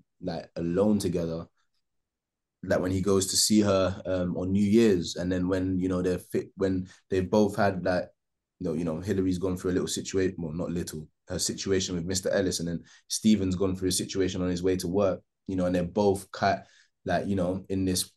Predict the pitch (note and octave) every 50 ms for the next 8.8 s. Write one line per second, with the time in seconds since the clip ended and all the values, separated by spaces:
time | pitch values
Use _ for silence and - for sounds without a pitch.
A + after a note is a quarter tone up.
0 | _ - E2+ E2 E2+ G#2 G#2 G2+ F#2+ F#2+ - A2+ A2 G2+ - G2+ F#2+ F#2+ F#2+ F#2+
1 | F#2 F2+ F#2 G2 F#2+ F#2+ F#2+ - F#2+ F#2 F2 F2 F#2 F2+ - G2 F#2+ F#2 - F#2+
2 | F2+ - - - A2 G#2+ G#2 F#2+ F2+ - - D#2+ D#2+ - - D#2+ C2 A#1 - -
3 | - - E2+ F2 E2+ E2+ G#2 G#2 G2+ - - - G2 F#2 F2+ F2 D#2+ - F#2 F#2+
4 | F#2 F#2 - F#2 F2 F2+ E2+ D#2 - _ _ _ _ _ _ _ _ - F#2 E2+
5 | D2+ G#2+ G#2+ G2+ F#2 D#2+ E2+ E2+ E2+ E2+ E2 D#2+ D#2+ E2 D#2 E2 F2 F#2+ G2+ -
6 | _ - - G2 G2 F#2+ G2 - - G#2 F#2 F#2+ G#2+ G#2+ G2 F#2 F2 E2 - -
7 | C3 B2+ A#2+ G#2 G#2+ F#2 E2+ - - A2 A2+ G#2+ - F#2 F#2 A2+ A2 G2+ F2+ F#2
8 | F2+ F2+ F2+ - - B2 A#2 G#2 G#2 G2+ G2+ G#2 - - -